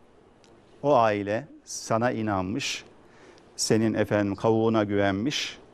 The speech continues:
sözlerine inanmış, getirmiş yavrusunu sana hizmete. Sen onu kendine eş sayıyorsun. "Zuhurat geldi." diyor. Zuhurat ne?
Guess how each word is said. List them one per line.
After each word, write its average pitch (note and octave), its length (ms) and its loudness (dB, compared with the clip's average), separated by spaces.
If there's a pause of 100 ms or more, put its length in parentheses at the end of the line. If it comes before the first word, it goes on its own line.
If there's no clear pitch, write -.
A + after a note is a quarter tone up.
sözlerine G2+ 580 2
inanmış, A2 560 -2
getirmiş A2+ 500 -2
yavrusunu A2+ 460 2
sana A#2 340 0 (340)
hizmete. G#2+ 520 0 (480)
Sen D3+ 440 -2 (280)
onu C3 400 0 (100)
kendine A#2+ 480 0
eş C#3+ 340 0
sayıyorsun. E2 580 -8 (200)
"Zuhurat C#3+ 460 4
geldi." F2 280 0
diyor. - 280 -18 (960)
Zuhurat A#2 480 2
ne? C#3+ 260 -2